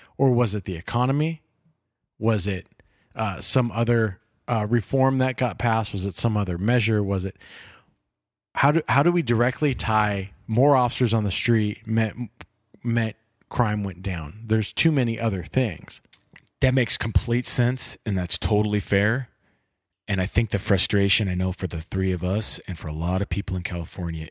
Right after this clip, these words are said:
Speaker 2: is the answer to a K P I that fails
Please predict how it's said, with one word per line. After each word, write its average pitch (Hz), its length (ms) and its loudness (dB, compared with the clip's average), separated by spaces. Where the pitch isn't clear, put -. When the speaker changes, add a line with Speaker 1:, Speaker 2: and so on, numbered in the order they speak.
Speaker 2:
is 80 420 -6
the 110 160 -4
answer 139 560 2
to 110 500 -2
a - 60 -8
K 113 300 -2
P - 220 -2
I 101 200 0
that 90 140 -4
fails 90 600 -2